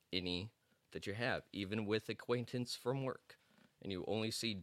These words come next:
Jerry at the water cooler, Sarah's kind of always in the break room for some reason.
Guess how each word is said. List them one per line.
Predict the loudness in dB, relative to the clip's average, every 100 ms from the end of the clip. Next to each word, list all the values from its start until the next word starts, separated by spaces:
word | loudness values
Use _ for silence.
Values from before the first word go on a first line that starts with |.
| -8
Jerry | 2 4 6 2 0 0
at | 0
the | 0 2
water | 2 2
cooler, | 0 -2 0 -2 -4 -10 -14
Sarah's | 0 4 4 0 -8 -14 _ -10
kind | -4 0
of | 2
always | 4 4 0 -4 _ 0
in | 2
the | 4 0 -2 _ _
break | -2 0
room | -4 -4
for | -4
some | -4 -2
reason. | -2 -2 -4